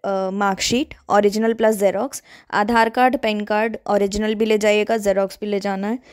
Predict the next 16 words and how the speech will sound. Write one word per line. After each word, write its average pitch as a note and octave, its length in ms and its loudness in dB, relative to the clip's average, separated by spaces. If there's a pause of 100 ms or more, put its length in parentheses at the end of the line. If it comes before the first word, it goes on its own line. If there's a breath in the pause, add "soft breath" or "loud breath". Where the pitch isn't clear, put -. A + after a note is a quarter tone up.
(200 loud breath)
बैंक, A3+ 380 2
बैंक B3 440 0
की C#4+ 120 0
डिटेल्स A3+ 440 2
होना G#3+ 220 0
चाहिए A3+ 300 0
तो C4+ 120 -2
ये A#3 360 0 (100)
ज़ेरॉक्स G#3 420 0
भी A#3+ 80 0
होगा A3 260 2
तो A#3 120 -4
चलेगा, G3 440 -4
प्लस A3+ 300 -2
अपनी A3 260 -8
फ़ोटोज़। - 540 -8